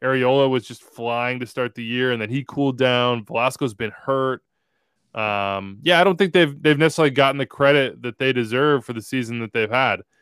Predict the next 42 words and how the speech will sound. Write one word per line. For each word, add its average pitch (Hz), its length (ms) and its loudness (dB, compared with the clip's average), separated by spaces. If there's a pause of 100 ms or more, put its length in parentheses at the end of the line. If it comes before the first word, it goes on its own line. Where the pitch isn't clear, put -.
(460)
But, 131 300 0
you 160 120 -2
know, 143 120 4
that's 151 140 2
what 156 100 2
happens 160 340 2
when 123 140 -2
you 120 80 0
have 120 160 2
Austin 117 340 0
stealing 113 400 -4
all 107 140 -4
the, 107 80 -6 (160)
all 113 160 -2
the, 110 320 -2 (260)
you 120 100 -8
know, 110 100 -4
the 117 100 -4
headlines 110 640 -2
and 120 80 -2
all 110 140 0
the 107 280 0
highlights. 113 580 2
L 123 140 2
A 127 100 4
F 117 60 -4
C 127 360 -4
ahead 110 260 -2
of 110 140 -2
you. 123 140 -2
You 143 80 -8 (560)
know, 113 40 -6
Galaxy's 123 540 0
right 127 200 2
there, 131 280 2
and 117 100 0
they've 117 140 0
got 123 320 2
Chicharito 127 680 -2
and 123 80 0
now 113 100 0
Puig. 135 520 -2